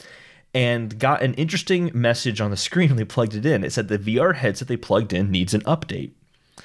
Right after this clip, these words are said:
which was very intriguing. So they reached out to Microsoft. Microsoft reached, um,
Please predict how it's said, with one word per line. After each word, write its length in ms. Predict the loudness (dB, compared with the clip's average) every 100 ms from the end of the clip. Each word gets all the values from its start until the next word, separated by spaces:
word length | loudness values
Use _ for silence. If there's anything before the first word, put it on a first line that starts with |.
| -20 -20 _ _ -8
which 140 | -4
was 100 | -4
very 360 | 0 2 4 2
intriguing. 600 | 2 0 2 0 -4 -10 -14 -20 -12
So 300 | -2 2 2
they 220 | 2 0 0
reached 240 | -2 0
out 80 | 0
to 60 |
Microsoft. 560 | 0 0 0 2 2 2
Microsoft 460 | 0 0 0 0 0
reached, 300 | -4 -4 -2
um, 240 | -2